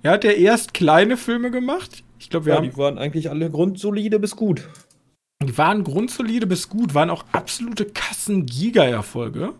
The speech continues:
Speaker 2: Was heißt aber auch kleinere Filme, die waren ja schon so eher
Speaker 1: Es gibt sogar extra bei
Speaker 2: Quatsch.
Speaker 1: Wikipedia ein weltweites Einspielergebnis im Vergleich zum jeweiligen Budgetchart bei ihm.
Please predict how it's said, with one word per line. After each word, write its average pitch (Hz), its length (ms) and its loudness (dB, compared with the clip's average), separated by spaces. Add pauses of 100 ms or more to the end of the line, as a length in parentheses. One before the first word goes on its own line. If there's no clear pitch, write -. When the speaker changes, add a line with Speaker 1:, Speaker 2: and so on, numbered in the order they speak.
(520)
Speaker 2:
Was - 120 -2
heißt 120 180 4
aber 123 140 2
auch - 120 -6
kleinere 110 400 2
Filme, 107 240 -2
die 104 100 0
waren 110 120 4
ja 113 100 4
schon 117 180 -2
so 110 200 0
eher 110 500 2 (480)
Speaker 1:
Es - 160 -4
gibt - 180 -6
sogar 214 280 4
extra 208 320 2
bei 196 140 4
Speaker 2:
Quatsch. 165 100 0
Speaker 1:
Wikipedia 165 920 -2
ein 143 340 0
weltweites 196 500 0
Einspielergebnis 175 880 -2
im 165 140 -2
Vergleich 151 400 0
zum 160 180 -4
jeweiligen 147 480 -2
Budgetchart 131 880 -4
bei 117 100 -4
ihm. 151 260 -6